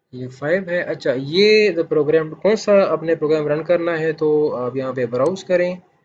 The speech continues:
और, अ, नीचे आ जाए all files।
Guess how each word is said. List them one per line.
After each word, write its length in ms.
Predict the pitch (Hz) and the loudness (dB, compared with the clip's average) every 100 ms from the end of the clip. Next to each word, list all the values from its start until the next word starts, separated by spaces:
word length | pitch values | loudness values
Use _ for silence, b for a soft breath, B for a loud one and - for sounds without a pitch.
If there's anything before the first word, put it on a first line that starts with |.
| _ _ _ _ _ _ 139 | _ _ _ _ _ _ -10
और, 440 | 135 135 135 135 | -4 -2 -2 0
अ, 360 | 139 135 135 135 | 0 2 2 0
नीचे 340 | 139 160 175 170 | -4 -6 -2 -2
आ 20 | 165 | 0
जाए 200 | 165 160 135 | 0 -2 -2
all 280 | 143 185 185 | 0 0 -4
files। 520 | - 175 175 196 | -4 -2 -2 -4